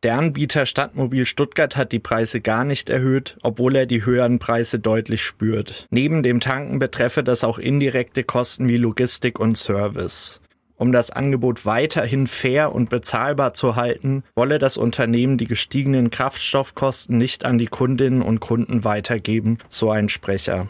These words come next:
Das stehe aber unter Vorbehalt. Sollten die Preise dauerhaft hoch bleiben oder ansteigen, müsse das Unternehmen die Situation neu bewerten. Insgesamt stellen die beiden Anbieter fest,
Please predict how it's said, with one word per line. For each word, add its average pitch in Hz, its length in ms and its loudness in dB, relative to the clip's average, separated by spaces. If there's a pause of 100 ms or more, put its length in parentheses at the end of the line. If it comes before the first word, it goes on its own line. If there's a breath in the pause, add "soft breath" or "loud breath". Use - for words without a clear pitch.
(160)
Das 139 220 0
stehe 143 280 2
aber 131 220 2
unter 123 300 2
Vorbehalt. 98 1000 -2
Sollten 139 360 0
die 131 80 0
Preise 117 400 -2
dauerhaft 139 680 0
hoch 143 240 0
bleiben 151 400 0
oder 117 240 2
ansteigen, 139 840 -2
müsse 123 320 0
das 120 220 0
Unternehmen 123 540 2
die 120 80 4
Situation 117 840 0
neu 113 240 2
bewerten. 95 720 -4 (160)
Insgesamt 147 640 0
stellen 131 300 0
die 131 120 2
beiden 120 360 2
Anbieter 120 540 0
fest, - 500 -2